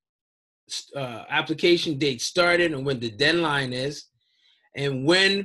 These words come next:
people start to matriculate into the class. You also have information here about what's required, part, part one. Uh, some, some programs require part one.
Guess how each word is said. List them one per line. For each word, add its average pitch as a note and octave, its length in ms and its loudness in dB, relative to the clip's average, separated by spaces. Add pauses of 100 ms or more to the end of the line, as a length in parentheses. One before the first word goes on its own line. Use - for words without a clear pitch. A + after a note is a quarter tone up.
people G3 320 -2
start F3 400 2
to E3 140 2
matriculate C#3+ 920 0
into D#3 640 0 (420)
the A#2+ 80 -6
class. D3+ 640 -2 (400)
You D3 160 2
also F3+ 300 2
have E3 220 2
information E3+ 640 0
here E3+ 260 4
about C#3+ 420 -2 (120)
what's E3+ 400 0
required, D#3 560 0
part, D3+ 260 -4 (140)
part C#3+ 240 -2
one. F3 480 2 (420)
Uh, A#2+ 280 -6
some, G3 360 -2
some G3 320 -2
programs F3 560 0
require E3 580 0
part D#3+ 260 0
one. E3+ 360 0